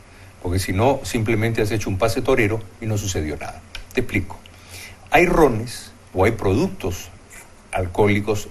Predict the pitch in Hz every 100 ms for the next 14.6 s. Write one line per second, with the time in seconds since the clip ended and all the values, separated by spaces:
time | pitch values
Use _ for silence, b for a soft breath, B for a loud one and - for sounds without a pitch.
0 | - - 107 95 95 85 85 85 85 -
1 | - 92 90 98 87 - 87 90 87 85
2 | 95 98 95 - B B B - 101 135
3 | 123 131 131 - - - - - 131 127
4 | 117 - 233 - - 95 98 98 104 107
5 | - - - 226 180 - 92 90 92 92
6 | 90 87 87 90 - 98 - - - -
7 | - B B B B B - - 92 110
8 | 117 123 - - - - - - - -
9 | - - - - - 110 110 - - 98
10 | 92 107 101 95 98 - 117 107 104 -
11 | 92 - 85 - 87 80 98 82 82 80
12 | B B 101 101 104 87 95 90 - 107
13 | 101 98 90 90 98 - 107 98 95 98
14 | 90 101 123 139 120